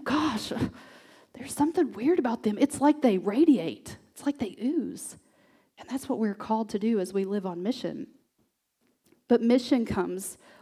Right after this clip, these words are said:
only after we decide, like the last song we sing, that nothing else will do, that we just want Jesus.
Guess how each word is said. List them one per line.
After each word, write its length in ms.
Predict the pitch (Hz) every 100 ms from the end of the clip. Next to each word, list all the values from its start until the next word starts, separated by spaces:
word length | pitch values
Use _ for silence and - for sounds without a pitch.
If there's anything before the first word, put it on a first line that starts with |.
| -
only 460 | 226 262 285 285 -
after 340 | 220 - 233
we 160 | 214 208
decide, 640 | 202 - 180 180 185 185 - _ _
like 140 | - -
the 100 | 220
last 380 | 202 208 214
song 280 | - 208 220
we 120 | 214
sing, 400 | 214 202 185 247 247 - _ _ _ _ _ -
that 140 | 214
nothing 600 | 220 220 247 247 269 247
else 320 | 220 208 -
will 120 | 185 185
do, 300 | - - - _ _ _ _ _ _ _ _ _ _
that 120 | 214
we 160 | 208 240
just 240 | 277 277
want 200 | 254 247
Jesus. 640 | - 202 226 - - -